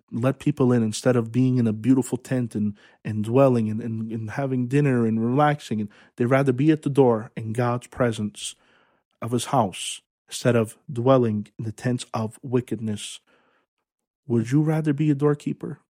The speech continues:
Is that the passion we have for the church? Psalms twenty-seven four, this is David. This is the greatest king of Israel, and this is what he's asking. "The one thing I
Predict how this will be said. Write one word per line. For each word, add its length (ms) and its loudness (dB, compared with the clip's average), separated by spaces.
Is 100 -18
that 240 -10
the 100 -4
passion 500 -8
we 140 -2
have 240 -6
for 100 -12
the 100 -4
church? 580 -6
Psalms 360 0
twenty-seven 560 0
four, 260 2
this 220 -2
is 120 0
David. 360 0
This 180 -4
is 100 -2
the 100 0
greatest 440 2
king 220 -2
of 100 0
Israel, 460 2
and 120 0
this 160 0
is 80 -2
what 120 0
he's 140 0
asking. 460 -8
"The 80 6
one 180 6
thing 160 4
I 60 4